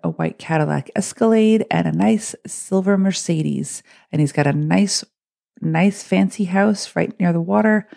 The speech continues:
and it's got a nice white picket fence. And we're told that he works on motorcycles and cars over the weekend, and he tends to a tomato garden. Isn't that nice?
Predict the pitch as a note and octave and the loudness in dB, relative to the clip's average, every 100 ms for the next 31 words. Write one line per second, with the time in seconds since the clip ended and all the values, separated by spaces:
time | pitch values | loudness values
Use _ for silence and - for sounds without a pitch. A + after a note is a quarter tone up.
0 | _ - D3+ - D3 D3 D#3 E3 - D#3 | _ -8 -6 -4 -4 0 0 0 -2 -4
1 | - - F#3 F#3 - - - - - _ | -4 -6 -8 -8 -6 -8 -8 -18 -20 _
2 | _ _ - _ - D3 D3+ - E3 D#3+ | _ _ -20 _ -2 0 0 -2 -2 -2
3 | - D#3+ D#3 D#3 - E3 G3 G#3+ - D3+ | -2 -2 -2 -4 -2 0 2 2 0 -2
4 | - D3 D3+ - G#3+ A3+ G3 D3+ C#3 C#3+ | -2 -4 -4 -2 0 2 0 -4 -6 -8
5 | - C3+ C#3 - F3+ G3 A3+ A3 - B3 | -6 -8 -8 -2 -2 -2 -2 -4 -2 -2
6 | A3+ A3+ A#3+ B3+ - C#3+ - F#3 G#3+ A#3 | 0 0 2 0 0 -2 -2 -2 -2 0
7 | B3 B3 C#3 G#2+ - | 0 0 -4 -6 -10